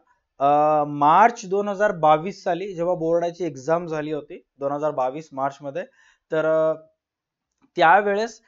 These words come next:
ह्या चॅप्टर मधून, अ, पॅसेज बोर्डाला आला होता बावीस मार्कासाठी. एकच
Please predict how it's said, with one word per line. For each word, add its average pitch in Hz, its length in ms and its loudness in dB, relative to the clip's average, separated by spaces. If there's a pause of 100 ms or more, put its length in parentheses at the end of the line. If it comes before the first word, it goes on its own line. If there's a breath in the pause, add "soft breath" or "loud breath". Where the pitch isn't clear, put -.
(240)
ह्या 170 260 2
चॅप्टर 208 640 0 (500)
मधून, 170 420 -2 (180)
अ, 151 360 2
पॅसेज 170 540 2
बोर्डाला 170 480 2
आला 151 160 4
होता 143 240 -2 (140)
बावीस 143 340 -4
मार्कासाठी. 123 520 -14
एकच 170 300 -4